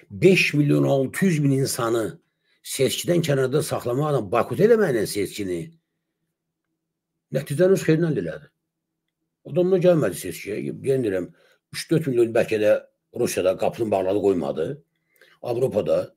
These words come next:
nə bilim, Bakının özündə, dostlar,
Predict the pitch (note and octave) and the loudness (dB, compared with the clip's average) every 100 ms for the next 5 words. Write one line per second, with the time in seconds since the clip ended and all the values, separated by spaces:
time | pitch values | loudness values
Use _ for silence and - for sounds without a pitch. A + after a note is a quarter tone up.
0 | - F#2+ F#2+ G2+ G2 _ _ _ _ _ | -8 -6 -2 -4 -4 _ _ _ _ _
1 | _ - A#2 - - G#3 F3 D#3+ F3 F3 | _ -8 -4 -2 0 2 2 2 0 0
2 | D#3+ A2+ F#2+ | -2 0 -4